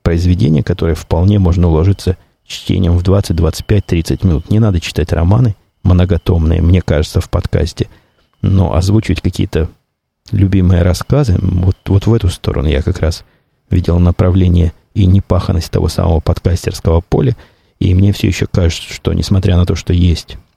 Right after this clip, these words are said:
эти самые аудиокниги, которые, на мой взгляд, выкладываются в абсолютно чудовищном формате, много мелких файлов, и я не знаю, как люди этим пользуются. Я,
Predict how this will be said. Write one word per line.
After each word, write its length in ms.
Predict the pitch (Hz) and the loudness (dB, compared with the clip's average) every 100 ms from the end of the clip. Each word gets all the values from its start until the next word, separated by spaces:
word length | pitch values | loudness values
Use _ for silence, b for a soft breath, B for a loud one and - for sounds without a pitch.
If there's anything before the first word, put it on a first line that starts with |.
| _ _ | _ _
эти 220 | - - - | -4 -2 -2
самые 380 | 95 92 82 | 0 2 2
аудиокниги, 540 | 87 90 82 - 165 139 | 2 2 0 0 -2 0
которые, 420 | - - 85 90 b b b 101 | -2 -2 -2 -2 b b b 0
на 120 | 98 | 2
мой 140 | 101 | 4
взгляд, 260 | 95 95 90 | 2 0 -2
выкладываются 500 | 87 95 92 87 87 | -2 0 0 0 -2
в 20 | |
абсолютно 400 | - 104 92 82 | -2 -4 -2 -2
чудовищном 520 | - 95 80 - 82 | -2 0 0 0 -2
формате, 560 | - 78 90 131 - - - - _ | 0 0 2 0 0 -6 -10 -20 _
много 400 | 104 95 90 92 | 2 2 2 2
мелких 440 | 98 90 - 92 - | 2 2 0 -6 -6
файлов, 460 | - 76 62 - b b b b | -4 -2 -2 -4 b b b b
и 120 | 90 | -2
я 120 | 87 92 | 2 2
не 100 | 101 | 2
знаю, 220 | 87 85 | 0 -2
как 200 | - - | -2 -2
люди 200 | 87 82 | 0 0
этим 220 | 80 85 | 0 -2
пользуются. 600 | - 117 131 87 - - | 0 -2 0 0 -2 -2
Я, 360 | 82 85 85 | 0 2 0